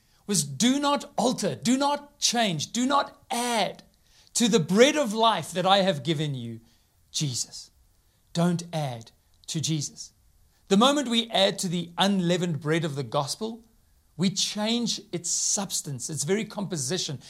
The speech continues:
its makeup. And what we're left with is something that is no longer the gospel, but what Paul describes as a perversion of the gospel. Don't add. If Jesus has saved you,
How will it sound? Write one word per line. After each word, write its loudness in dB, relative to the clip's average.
its 2
makeup. 2
And 2
what 6
we're 2
left 0
with -4
is 2
something 2
that 0
is 2
no 4
longer 4
the 0
gospel, -6
but 2
what 0
Paul 0
describes -2
as -8
a -8
perversion -2
of -2
the -6
gospel. -10
Don't -2
add. -4
If 2
Jesus 4
has 4
saved 0
you, -12